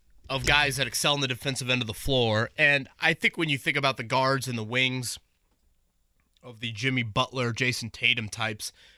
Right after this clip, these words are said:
I do think those will be kind of Bruce Brown sorts of assignments. You know, maybe a Giannis falls a little bit more into the Jarace Walker type of assignment.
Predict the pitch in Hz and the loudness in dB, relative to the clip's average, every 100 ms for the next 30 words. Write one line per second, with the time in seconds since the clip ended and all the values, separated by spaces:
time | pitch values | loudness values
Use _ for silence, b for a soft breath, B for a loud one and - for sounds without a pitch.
0 | b 131 135 170 160 131 139 135 127 123 | b -4 -2 -2 0 0 0 2 0 2
1 | 135 123 131 127 - 107 113 120 127 120 | 2 0 -2 -4 -4 -4 2 4 4 0
2 | - 131 117 113 - 123 123 123 120 - | 0 -2 -2 -4 2 2 4 2 0 -6
3 | B B B - 120 113 120 131 135 117 | B B B -2 0 4 4 6 6 4
4 | 104 113 117 131 135 - - - - 131 | 2 2 4 4 2 0 -4 -6 -4 0
5 | 131 117 117 123 120 101 113 117 123 120 | 0 0 0 2 0 0 0 2 2 2
6 | 120 120 104 104 - 117 117 110 - 104 | 2 2 0 -2 0 2 4 2 -2 -4
7 | 104 120 - 147 135 - 147 135 139 - | 0 0 0 0 0 2 0 0 0 0
8 | 147 139 139 139 | 4 4 4 2